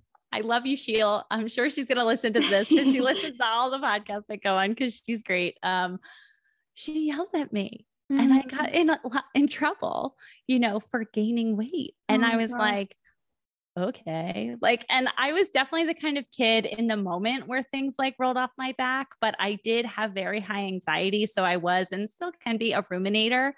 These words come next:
Speaker 2: Mm-hmm.
Speaker 1: So I remember just going to bed that night and crying and just ruminating on all the things I had heard in the room that day, all the things they were telling my mom, all the things they were gonna take away. And I
Speaker 2: Mm.
Speaker 1: was just like, "What?"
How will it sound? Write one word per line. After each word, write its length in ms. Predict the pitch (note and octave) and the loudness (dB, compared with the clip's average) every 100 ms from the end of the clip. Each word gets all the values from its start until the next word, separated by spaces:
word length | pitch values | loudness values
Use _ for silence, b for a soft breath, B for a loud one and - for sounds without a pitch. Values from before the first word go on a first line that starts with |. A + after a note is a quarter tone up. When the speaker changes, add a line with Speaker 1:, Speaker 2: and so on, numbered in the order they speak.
| B B | B B
Speaker 2:
Mm-hmm. 340 | B3 - A3+ A3 | -4 -2 -2 2
Speaker 1:
So 300 | G#3+ G#3 - B _ _ - | 4 2 0 B _ _ -4
I 80 | A#3+ | -2
remember 560 | B3 A3+ G#3 A3+ A3+ | 0 0 0 0 0
just 200 | A3 A3 | -2 -4
going 240 | G3 G3+ G3+ | -2 -2 -2
to 100 | G#3 | -6
bed 260 | E3+ F3 | -6 -4
that 180 | F#3+ F#3+ | -4 -4
night 260 | F3+ F#3 - | -2 -4 -4
and 140 | F#3+ | -8
crying 720 | - - G3 A#3 C#4+ B3 G3+ F#3 | -8 0 2 4 2 2 0 -2
and 100 | F#3+ | -2
just 200 | F#3+ - _ F3 - | -4 -10 _ -16 -2
ruminating 480 | G3+ B3 A#3 G3+ G3 | 0 2 2 2 0
on 120 | F#3+ G3 | 0 0
all 160 | A3+ | 0
the 80 | B3 | -2
things 240 | A#3+ A3 G#3 | -4 -6 -4
I 80 | F#3+ | -6
had 180 | G#3 - | -6 -2
heard 240 | G3+ G#3 G#3+ | -2 0 -2
in 100 | G3 | -4
the 100 | E3+ | -4
room 260 | F3+ G3+ | -2 0
that 220 | G#3 G3+ | 0 0
day, 220 | - G3 - | -2 -4 -2
all 160 | G3 B3 | -4 -4
the 120 | A#3 | -8
things 240 | A3+ G#3 - | -6 -6 -4
they 80 | F3 | -4
were 80 | F3 | -4
telling 280 | - F#3+ | -4 -4
my 100 | F3 D3+ | -2 -2
mom, 220 | E3+ F#3+ | 0 0
all 160 | F3 A3 | 0 0
the 120 | D#4 | -2
things 200 | D4+ C#4+ | -2 -4
they 80 | G#3 | -4
were 80 | G3+ | -2
gonna 200 | G3+ - | -2 -4
take 260 | - D#4+ - | -6 -4 -2
away. 640 | F#3 F#3+ G3+ - G#4 G4 - B B B | 0 2 0 0 -4 -6 -10 B B B
And 120 | C4 | 2
I 60 | B3 | 4
Speaker 2:
Mm. 20 | |
Speaker 1:
was 140 | A#3 - | 2 -4
just 140 | A#3 G#3+ | -10 -4
like, 360 | G3 F#3+ - _ _ _ D4 D4 D#4+ - | -4 -4 -8 _ _ _ -20 -20 -18 -10
"What?" 640 | D#4 D#4+ F#4+ A#4+ _ - | -8 -6 -8 -10 _ -20